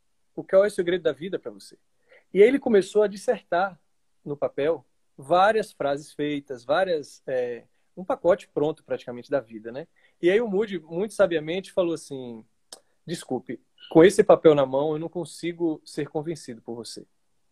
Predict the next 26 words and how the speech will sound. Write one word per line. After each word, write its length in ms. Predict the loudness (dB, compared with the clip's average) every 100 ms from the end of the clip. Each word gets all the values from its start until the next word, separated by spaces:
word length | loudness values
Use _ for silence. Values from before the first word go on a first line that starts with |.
| _ -20 _ _ _ _
Me 140 | -4 4
dê 140 | 4
aqui 160 | 4 -6
um 40 |
pouco." 280 | -14 -20 _ _ _ _
E 80 | 0
ele 140 | 0
falou 180 | 2 -2
exatamente 460 | 0 -4 -4 -10 -12
isso, 100 | -16
ele 60 |
falou, 260 | -8 -8 -8 _
"Me 120 | -10
fale 280 | 2 4 4
da 120 | 0
sua 280 | -2 -6 -4
experiência, 540 | -4 -6 -10 -10 -20 -10
eu 60 |
não 80 | 0
quero 140 | 0
saber 220 | 0 -2 -4
o 40 |
que 80 | -6
tá 80 | -10
no 80 |
papel. 260 | -8 -14 -16